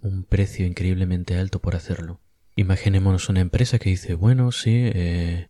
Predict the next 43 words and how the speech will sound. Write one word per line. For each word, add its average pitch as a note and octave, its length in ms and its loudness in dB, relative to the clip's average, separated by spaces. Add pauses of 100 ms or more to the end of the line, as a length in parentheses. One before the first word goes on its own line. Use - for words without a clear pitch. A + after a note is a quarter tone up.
(120)
yo F#2+ 240 4
te - 80 0
ofrezco F#2 480 2
este F2 220 0
contrato G2 580 4
por F#2 180 4
veinte E2+ 360 2
años, A2 380 4
sé - 160 0
que F2 100 -2
las F2 100 0
condiciones F2+ 460 -2
no F2 80 -4
son F2 200 -4
muy E2 120 0
buenas, F2+ 400 0
sé G#2+ 100 0
que - 80 0
el E2+ 60 0
sueldo F2 260 -2
no E2+ 80 0
es E2 100 -6
muy E2+ 160 -2
alto, E2 340 -2
sé - 180 -2
que F#2+ 120 -6
no E2+ 140 -2
tienes E2+ 220 -4
seguro E2 280 -2
de D#2+ 100 -4
salud F2 380 -2
y E2+ 60 0
si - 100 -8
te - 120 -4
pasa F2 400 -4
algo E2+ 240 -4
te - 100 -4
vamos E2+ 240 -4
a E2+ 60 -14
echar - 200 -6
a F2 40 -8
la E2 100 -8
calle, G#2 440 2